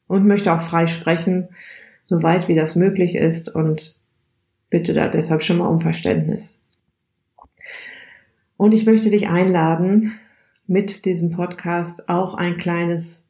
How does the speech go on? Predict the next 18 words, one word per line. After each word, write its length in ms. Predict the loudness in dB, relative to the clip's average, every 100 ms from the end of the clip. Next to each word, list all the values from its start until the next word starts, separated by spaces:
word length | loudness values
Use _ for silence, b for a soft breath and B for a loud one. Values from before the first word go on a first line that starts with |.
| _
Abenteuer 640 | 2 4 2 0 -2 -2
mit 180 | -2 -4
mir 140 | -6 -4
einzugehen, 760 | -4 -4 -6 -6 0 2 2
weil, 400 | 2 2 2 0
wie 80 | -4
ich 120 | -4
dir 100 | -2
ja 120 | -2
schon 200 | -2 -2
in 120 | -2
der 120 | -2 -4
Folge 500 | -4 -4 -2 0 2
null 260 | 2 0
null 280 | -2 -2 -2
null 260 | 0 2 0
erzählt 680 | -2 -8 0 0 0 -4
habe, 520 | -4 -4 0 0 0